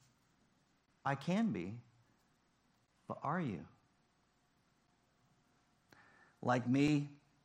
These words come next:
I would assume it's a yes and no. Sometimes I am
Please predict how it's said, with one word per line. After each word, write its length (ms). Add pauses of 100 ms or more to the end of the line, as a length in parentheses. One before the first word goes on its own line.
(300)
I 100
would 140
assume 600 (480)
it's 160
a 40
yes 320
and 140
no. 240 (1400)
Sometimes 520
I 100
am 420